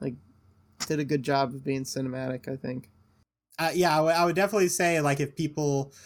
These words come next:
Speaker 2: who aren't really into, like, animated movies of, like, the theatrical experience of that and think that they're, like, lesser
Speaker 1: Yeah.
Speaker 2: uh, in, like, the cinematic sense, this is definitely a very cinematic movie.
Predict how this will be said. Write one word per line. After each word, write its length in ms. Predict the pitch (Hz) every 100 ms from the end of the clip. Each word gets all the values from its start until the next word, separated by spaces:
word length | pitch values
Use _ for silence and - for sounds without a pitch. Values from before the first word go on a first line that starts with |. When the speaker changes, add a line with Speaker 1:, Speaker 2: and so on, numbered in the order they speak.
| - _
Speaker 2:
who 640 | 151 135 123 117 113 104 _ _ _ _ _ _ _ _ _ - - -
aren't 240 | 113 131
really 300 | 131 131 127
into, 260 | 127 123 131
like, 320 | 117 110 - _ _
animated 560 | 123 127 127 131 127 131
movies 520 | 131 131 127 131 127
of, 220 | - 120
like, 180 | 117 113
the 80 | -
theatrical 640 | - 123 117 127 - 143 127
experience 520 | 123 - 135 135 -
of 100 | 131
that 400 | 135 139 143 - _ _ _ _
and 100 | 117
think 220 | - 117
that 140 | - 101
they're, 240 | 104 104
like, 220 | 101 95 _ _ _ 101
lesser 640 | 113 - 151 143 151 147 - -
Speaker 1:
Yeah. 320 | 147 135 - -
Speaker 2:
uh, 160 | - 127
in, 140 | 123 117
like, 220 | 117 110
the 60 | 117
cinematic 680 | - - 123 110 117 147
sense, 480 | - 190 196 - - - - - - _ _ _
this 300 | 139 214 214
is 80 | 170
definitely 320 | 185 180 156
a 40 |
very 200 | 135 135
cinematic 1080 | 123 - - - 165 147 120 107 98 90 -
movie. 420 | 95 95 - 113